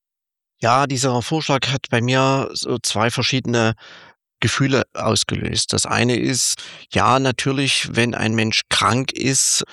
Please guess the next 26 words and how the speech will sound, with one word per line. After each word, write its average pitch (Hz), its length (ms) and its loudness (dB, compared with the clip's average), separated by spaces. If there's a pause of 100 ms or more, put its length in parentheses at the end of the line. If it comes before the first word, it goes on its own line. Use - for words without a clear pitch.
(220)
dann 113 240 2
sind 123 220 -2
wir 113 160 0
Ärzte - 340 0
eigentlich 110 340 0
dafür 110 300 0
da, 101 480 2
die 107 200 -4
Patienten 113 600 -2
sich 110 220 -2
anzuschauen, 113 640 0 (380)
zu 107 500 0
untersuchen 120 800 -2
und 110 240 -2
dann 110 160 2
auch 110 180 -2
einen 107 140 -2
Therapievorschlag 107 960 -2
zu 110 140 2
machen. 120 340 0 (320)
Das 117 220 0
ist - 220 -2
das 107 140 0
Wesen 110 360 0
von 110 300 0
Medizin 107 640 -2